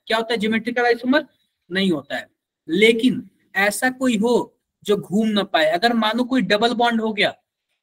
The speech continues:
या फिर ट्रिपल बॉन्ड हो गया, तो बच्चों पता है क्या, ये घूम नहीं पाते हैं, ये बॉन्ड के through रोटेट नहीं कर पाते हैं।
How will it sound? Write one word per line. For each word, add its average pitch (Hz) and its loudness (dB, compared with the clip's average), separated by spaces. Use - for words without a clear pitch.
या 196 2
फिर 247 -2
ट्रिपल 240 -2
बॉन्ड 240 2
हो 226 2
गया, 170 -4
तो 185 -10
बच्चों 220 -4
पता 247 -2
है 254 2
क्या, 254 0
ये 247 6
घूम 202 0
नहीं 185 0
पाते 147 -4
हैं, 127 -10
ये 175 -2
बॉन्ड 220 0
के - -6
through 254 -2
रोटेट 294 0
नहीं 196 0
कर 196 -2
पाते 139 -6
हैं। 123 -18